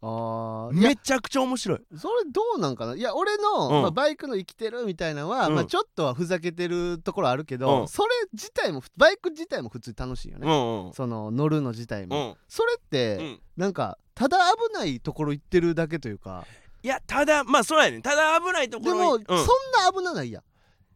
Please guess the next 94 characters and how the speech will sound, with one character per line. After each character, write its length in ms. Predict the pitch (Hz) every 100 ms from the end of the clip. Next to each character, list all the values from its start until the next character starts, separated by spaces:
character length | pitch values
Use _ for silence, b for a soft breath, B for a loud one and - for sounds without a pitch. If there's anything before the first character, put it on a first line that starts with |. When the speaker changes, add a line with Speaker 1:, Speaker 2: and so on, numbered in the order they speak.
| -
Speaker 1:
ん。 60 | 180
Speaker 2:
う 20 |
ん。 60 | - -
だ 160 | 220 415
か 60 | 466 440 453
ら、 140 | - - _ _ _ _
だ 160 | 240 359
か 120 | 302
ら、 120 | 320
ま 240 | 220 202 143
あ、 60 |
そ 240 | 120 - 156
の、 240 | 139 127
な 100 | 127
ん 40 | 139
や 20 |
ろ、 140 | 107
安 240 | - 233 226
心 180 | 226 220
し 60 |
て 160 | - 269
歩 200 | 143 131
け 100 | 131
る 60 | 120
っ 20 |
て 140 | -
い 20 | 90
う 60 |
か。 160 | - - _ _ _
Speaker 1:
だ 120 | 240 277
か 60 |
ら、 200 | 214 -
あ 20 |
ん 120 | 339 349
ま 100 | 339
り 140 | 311 _ -
危 240 | 175 247
な 140 | 277 285
く 100 | 190
な 140 | 151
い 180 | 151 151 _ _ _ -
か 120 | 123
ら、 280 | 127 113 87
そ 180 | - 220
こ 120 | 339
ま 100 | 320
で 80 | 240
刺 180 | -
激 280 | 143 151 214
な 120 | 147
い 60 | 143
ん 80 | 190
じ 80 | 113
ゃ 20 |
な 100 | 69
い？ 60 | - _ -
Speaker 2:
あ 100 | 302
ん 120 | 302
ま 100 | 311
り 100 | 302
危 200 | 285 294
な 140 | 294
く 80 | 240
な 100 | 185
い 60 | 170
ね 100 | 135
ん 40 |
け 100 | 107
ど、 240 | 110 117 95
Speaker 1:
う 20 |
ん。 140 | 92 - _
Speaker 2:
そ 160 | - 202
の、 120 | 190
あ 120 | -
ん 120 | 294 302
ま 80 |
り 80 | 302
危 240 | 294 294 294
な 140 | 277 - _
く 120 | -
は 100 | 269
な 100 | 269
い 40 | 262
け 100 | 254
ど、 200 | 247 127
予 220 | 143 220
想 240 | 247 302 311
し 40 |
て 120 | 320
な 100 | 302
い 160 | 226 190
よ 140 | 196
う 40 | 180
な 320 | 196 160